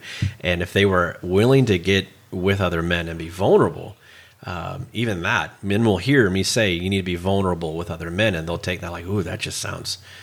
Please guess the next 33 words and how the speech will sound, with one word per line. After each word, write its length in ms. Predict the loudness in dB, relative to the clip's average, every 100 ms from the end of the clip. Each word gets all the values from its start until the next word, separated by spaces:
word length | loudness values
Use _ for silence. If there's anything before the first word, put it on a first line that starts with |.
| -20 -18
that 80 | -10
sounds 340 | -4 -4 -4 -6
s-, 400 | -12 -12 -10 -8
so 280 | -2 0 2
silly. 340 | 4 6 4
Why 160 | 2 2
would 140 | 2
I 80 | 0
wanna 180 | 0 -2
be 80 |
vulnerable 540 | -2 2 2 2 0 -6
with 120 | -6
another 240 | -4 -4
man?" 380 | -4 -4 -4 -10 -16 -18 -18 -20 -20 -8
Um, 420 | -6 -4 -6 -12 -16 -14
be-, 100 | -12 -10 -6
because 320 | -4 -2 -2
it's 120 | -2
healthy 320 | -2 -2 -2
for 160 | -6 -8
you 320 | -8 -8 -10
to 460 | -8 -6 -4 -6 -10 -18 -16
verbally 460 | 0 2 2 0
process 500 | 0 -2 -2 -6 -6
what's 120 | -8
going 220 | -8 -6 -6
on 140 | -8
in 60 | -10
your 100 | -10
life 340 | -8 -8 -10
and 120 | -12
get 160 | -12 -10
perspective 840 | -8 -6 -2 -2 -2 -6 -8 -12